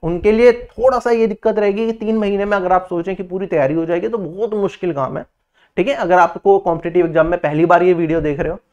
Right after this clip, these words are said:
तो शायद आपको हो सकता है अगले साल की प्रिपरेशन करनी पड़े, लेकिन जो लोग already इस एग्जाम से जुड़े हुए हैं,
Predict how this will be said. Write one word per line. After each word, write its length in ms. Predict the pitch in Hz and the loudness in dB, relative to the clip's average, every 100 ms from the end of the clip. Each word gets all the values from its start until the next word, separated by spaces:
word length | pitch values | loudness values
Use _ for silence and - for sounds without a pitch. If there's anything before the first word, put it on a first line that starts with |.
| _ _ | _ _
तो 60 | 180 | -6
शायद 320 | 180 180 196 | 2 6 6
आपको 280 | 196 180 202 | 4 2 0
हो 80 | 175 | -4
सकता 220 | 165 - | -4 0
है 60 | 190 | 2
अगले 140 | 190 | 2
साल 200 | 202 185 | 4 2
की 80 | 165 | 2
प्रिपरेशन 460 | 170 156 147 143 151 | -6 -8 -8 -8 -6
करनी 240 | 135 131 127 | -6 -6 -4
पड़े, 240 | 143 240 - _ _ - | -6 -6 -12 _ _ -4
लेकिन 280 | 165 220 170 | -2 0 4
जो 160 | 214 | 6
लोग 320 | 226 214 233 | 8 8 6
already 420 | 185 147 147 165 233 233 | 4 0 2 0 -2 -2
इस 140 | 202 | -8
एग्जाम 340 | 175 143 143 151 | -6 -2 -2 0
से 100 | 151 | -4
जुड़े 260 | 127 120 | -2 -2
हुए 140 | 131 143 | -2 -2
हैं, 220 | 156 180 | -4 -10